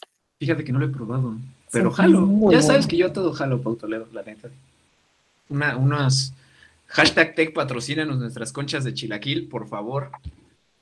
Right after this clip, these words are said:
Speaker 1: Eh,
Speaker 2: Sí, son muy buenas. Es que, ay, a mí me encanta comer.
Speaker 1: y de, ya que llegamos a esto de las combinaciones de comida ahí raras, Iris, ¿cuál es la combinación de comida más rara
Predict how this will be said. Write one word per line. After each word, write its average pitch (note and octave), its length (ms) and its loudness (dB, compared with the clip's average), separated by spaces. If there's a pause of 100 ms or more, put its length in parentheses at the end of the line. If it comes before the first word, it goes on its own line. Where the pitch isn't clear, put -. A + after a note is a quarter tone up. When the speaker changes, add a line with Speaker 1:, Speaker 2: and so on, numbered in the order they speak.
(120)
Speaker 1:
Eh, A#2 340 -2 (480)
Speaker 2:
Sí, F#3+ 100 4
son E3 320 0
muy F#3+ 360 6
buenas. F3 420 2
Es F#3 100 -2
que, A3 180 2
ay, F#3 220 4
a F#3 40 6
mí F3+ 120 4
me F#3+ 80 4
encanta E3 300 0
comer. - 260 -6 (540)
Speaker 1:
y C3+ 280 -8
de, C3+ 140 -4
ya D#3 160 2
que G#3+ 80 -2
llegamos D#3+ 460 4
a B2+ 100 -2
esto C3+ 520 0
de C3+ 160 2
las C3 200 4
combinaciones C#3+ 800 2
de C3+ 160 -2
comida C3 380 2
ahí C3 480 2 (500)
raras, C#3 640 2 (340)
Iris, D#3 360 -2
¿cuál F3+ 180 -2
es G3+ 60 -4
la E3 80 -2
combinación D#3 580 -6
de F3 120 -8
comida D3 320 -6
más D#3+ 240 -6
rara E3 380 -2